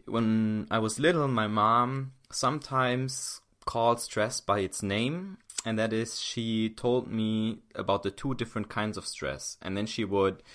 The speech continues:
depending on the situation I was in, say, "Oh, this is that one, this is that one." I remember that distinctly because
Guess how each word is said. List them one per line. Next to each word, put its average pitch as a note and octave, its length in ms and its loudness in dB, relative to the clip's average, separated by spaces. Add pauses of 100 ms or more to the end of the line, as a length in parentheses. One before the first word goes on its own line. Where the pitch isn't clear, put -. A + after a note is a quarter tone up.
(120)
depending B2+ 400 -2
on G#2+ 100 0
the G2 60 -2
situation A2 640 -2
I F#2 100 -2
was F#2+ 200 -2
in, G2 140 -2
say, G2+ 200 0
"Oh, G2+ 220 4
this G#2 220 -2
is G#2 100 -8
that A#2+ 260 2
one, A2+ 220 2
this G2+ 160 -4
is F#2+ 160 -6
that F2 240 0
one." - 220 -10
I - 80 0
remember A2+ 300 4
that A2 180 0
distinctly A#2 580 -2
because G2 520 0